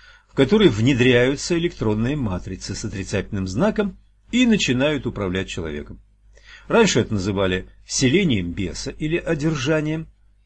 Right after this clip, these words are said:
Сейчас это фиксируется приборами.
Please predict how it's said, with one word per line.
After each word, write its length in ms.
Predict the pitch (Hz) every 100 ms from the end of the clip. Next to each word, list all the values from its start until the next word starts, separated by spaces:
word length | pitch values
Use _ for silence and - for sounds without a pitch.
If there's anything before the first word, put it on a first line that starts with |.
| _ _ - -
Сейчас 520 | - 90 139 202 -
это 240 | 202 202
фиксируется 840 | - 117 - 160 226 214 - 98 190 _
приборами. 680 | 95 151 104 82 82 82